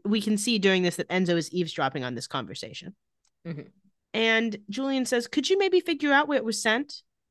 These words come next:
Speaker 1: Bo nods, and Julian says, "Great." What do you think Julian's looking for?
Speaker 2: My first thought was the, the ring, but clearly Lily has that.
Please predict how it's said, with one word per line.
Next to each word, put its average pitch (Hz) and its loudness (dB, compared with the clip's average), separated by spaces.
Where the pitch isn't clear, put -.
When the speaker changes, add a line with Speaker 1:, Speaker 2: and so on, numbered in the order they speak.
Speaker 1:
Bo 202 6
nods, 143 0
and 185 0
Julian 180 2
says, 160 -4
"Great." - -6
What 220 4
do 285 6
you 285 0
think 285 -2
Julian's 254 2
looking 220 -2
for? - -14
Speaker 2:
My 220 4
first 311 2
thought 202 6
was 180 0
the, 147 0
the 180 2
ring, 185 4
but 196 -4
clearly 170 0
Lily 143 0
has 131 -2
that. 180 4